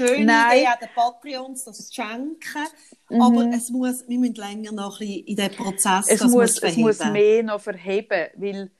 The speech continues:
Speaker 2: wenn man etwas rausgibt, wo eine Selbstanleitung ist, hat es schnell einmal Gefahr, dass es zu simpel
Speaker 1: Mhm.
Speaker 2: wird und zu oberflächlich und das entspricht uns nicht.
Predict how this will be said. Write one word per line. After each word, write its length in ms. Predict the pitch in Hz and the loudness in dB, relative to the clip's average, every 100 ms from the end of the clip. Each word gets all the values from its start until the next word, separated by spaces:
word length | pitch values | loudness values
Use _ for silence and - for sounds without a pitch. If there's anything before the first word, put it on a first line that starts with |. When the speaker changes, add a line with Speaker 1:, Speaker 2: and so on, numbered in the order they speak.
| _ _ _ _ 220 | _ _ _ _ -6
Speaker 2:
wenn 120 | 214 | -2
man 80 | 196 | -2
etwas 340 | 214 - 208 262 | -2 -6 -10 -8
rausgibt, 480 | 302 302 294 294 | -8 -8 -8 -10
wo 80 | 233 | -8
eine 80 | 202 | -6
Selbstanleitung 920 | 208 202 240 - 240 233 226 233 233 240 | -2 -4 -4 -8 -6 -4 -4 -6 -12 -14
ist, 160 | 226 | -10
hat 180 | 220 190 | -12 -12
es 80 | - | -8
schnell 240 | 214 208 | -4 -4
einmal 240 | 220 208 202 | -4 -8 -8
Gefahr, 380 | - 208 196 | -6 -4 -4
dass 180 | 208 202 | -8 -14
es 160 | 190 - | -16 -14
zu 140 | 202 | -10
simpel 460 | 226 240 202 202 302 | -4 -2 -2 0 0
Speaker 1:
Mhm. 40 | |
Speaker 2:
wird 340 | 190 - 190 208 | 0 -2 -2 -4
und 140 | 196 | -4
zu 140 | 220 185 | 0 0
oberflächlich 680 | 214 277 240 240 - 277 269 | 0 0 0 0 -2 -12 -12
und 200 | 202 214 | -12 -12
das 200 | - - | -14 -10
entspricht 680 | 196 - - 226 233 - | -10 -8 -6 -6 -8 -8
uns 160 | 262 262 | -8 -2
nicht. 240 | 254 311 | 0 0